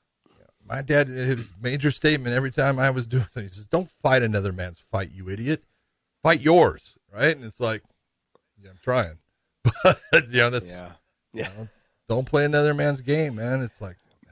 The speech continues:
Speaker 1: God, I, I, it was entertaining. I loved the fight. It was fun to watch. And it was a great performance as far as entertainment-wise by both guys. But the guy that fought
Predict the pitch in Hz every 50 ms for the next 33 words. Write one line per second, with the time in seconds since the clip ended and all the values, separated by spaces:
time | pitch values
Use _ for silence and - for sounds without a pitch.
0 | - 110 - 110 104 90 - 101 101 104 92 - 87 85 _ _ _ _ _ _
1 | _ _ _ _ _ _ _ _ _ _ _ - 135 135 127 117 135 131 123 117
2 | - - 120 107 95 90 - _ 101 104 104 101 107 107 110 107 92 87 95 87
3 | - _ 98 87 82 80 - _ 107 104 101 98 90 - - _ - 117 110 104
4 | 98 92 90 85 85 78 71 62 - _ _ _ _ _ _ _ _ _ - 104
5 | 101 101 98 - 104 87 - 98 113 120 131 - - - 123 107 - - 110 110
6 | 107 104 107 104 98 - 90 85 _ _ _ 104 98 95 92 92 90 87 87 -
7 | - - _ _ _ _ _ _ _ _ _ - 117 117 110 98 - - - 127
8 | 123 117 104 82 - _ 92 90 85 82 80 _ _ - 92 92 87 80 - 107
9 | 107 104 - - 85 71 65 - _ - - - _ _ _ _ _ _ _ -
10 | 104 95 - 101 92 87 85 113 107 110 117 120 113 92 107 - - _ _ -
11 | 110 107 - -